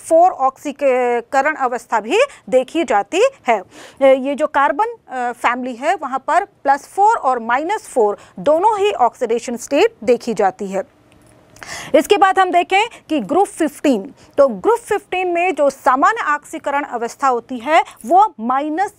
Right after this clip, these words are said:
थ्री देखी गई है। इसी तरह से ग्रुप सिक्सटीन में हम देखें, जो कि ऑक्सीजन फैमिली है, वहाँ पर हम देखते हैं कि इनकी सामान्य ऑक्सीकरण अवस्था माइनस टू होती है। इसी तरह से ग्रुप सेवनटीन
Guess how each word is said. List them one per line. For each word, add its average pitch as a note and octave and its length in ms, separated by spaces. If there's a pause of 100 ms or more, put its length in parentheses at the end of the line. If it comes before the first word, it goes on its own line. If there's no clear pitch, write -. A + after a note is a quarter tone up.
(160)
थ्री E4+ 320 (220)
देखी A#3 300
गई G3+ 200
है। G3+ 180 (540)
इसी E4 200
तरह F4 260
से F#4+ 240 (200)
ग्रुप C4 260 (220)
सिक्सटीन G4 440
में G4+ 120
हम F#4+ 180
देखें, F#4 400 (120)
जो C4 100
कि C4+ 200
ऑक्सीजन E4 540
फैमिली F4+ 420
है, F4+ 200 (320)
वहाँ D4+ 260
पर A4 200
हम D#4 140
देखते C#4 280
हैं E4 180
कि D#4 140
इनकी D4 260
सामान्य D#4+ 480 (100)
ऑक्सीकरण C4 540
अवस्था A#3+ 480
माइनस B3+ 580
टू B3 140
होती G#3 300
है। G3 160 (440)
इसी G4+ 220
तरह F4+ 240
से G4 240
ग्रुप C4+ 300
सेवनटीन F4+ 680